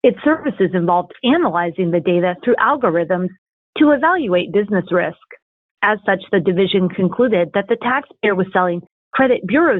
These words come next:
services and owed retail sales and use tax and retailing B and O on its sales to Washington customers.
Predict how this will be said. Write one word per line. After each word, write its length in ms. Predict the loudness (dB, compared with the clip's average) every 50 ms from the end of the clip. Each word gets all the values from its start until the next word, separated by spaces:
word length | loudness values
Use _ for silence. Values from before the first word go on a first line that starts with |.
| -2 -2
services 560 | -2 -2 0 -2 -6 -4 _ 2 2 2 0 -2 _ _ _ _ _ _
and 120 | 0 0 2 2
owed 220 | 0 0 0 0
retail 360 | -2 -4 -2 0 -2 -2 -2 0 0
sales 200 | 0 0 0 0
and 160 | -2 -2 0 0
use 140 | -2 -2 -4 -4
tax 280 | -4 -2 -2 -4 -6 _ -6 _
and 160 | -2 0 0 2
retailing 640 | 2 0 0 0 -2 -2 0 0 -2 -2 -4 -2
B 100 | 0 0
and 140 | 0 0 0
O 280 | 0 0 -2 -4 -8 _ _ _ _ _ _ -2
on 140 | 0 0 0
its 140 | -2 -6 -4 0
sales 220 | 2 2 2 0 -2 -2
to 60 | 0 0
Washington 520 | 2 0 -2 -4 -8 -12 -8 -6 -6 -4
customers. 580 | -2 -2 -4 -4 -4 -4 -2 -2 -2 -2 -4